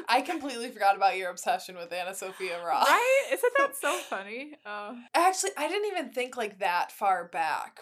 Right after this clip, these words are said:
Speaker 1: but you're totally right. Like, Amanda Bynes, she was huge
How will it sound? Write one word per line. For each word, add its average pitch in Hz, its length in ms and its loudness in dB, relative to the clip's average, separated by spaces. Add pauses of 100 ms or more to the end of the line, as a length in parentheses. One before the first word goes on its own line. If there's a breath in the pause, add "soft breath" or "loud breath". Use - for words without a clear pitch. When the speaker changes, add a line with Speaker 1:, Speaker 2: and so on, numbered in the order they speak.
Speaker 1:
but 240 140 -6
you're 247 100 -8
totally 240 460 -6
right. 208 260 0
Like, 196 160 -6
Amanda 202 420 -6
Bynes, 196 1000 -4
she - 240 -4
was 330 240 -6
huge 330 1040 -6